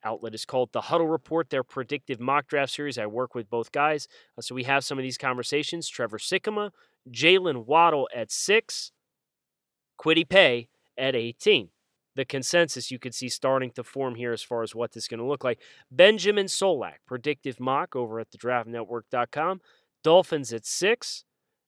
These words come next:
drafting Jalen Waddle. And at eighteen, Benjamin Solak has the Dolphins drafting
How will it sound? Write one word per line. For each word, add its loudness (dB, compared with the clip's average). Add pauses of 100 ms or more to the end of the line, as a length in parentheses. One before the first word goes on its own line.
drafting 0
Jalen 6
Waddle. 8 (440)
And 2 (100)
at 2 (160)
eighteen, -2 (760)
Benjamin 0
Solak -2
has -6
the -16
Dolphins -10
drafting -8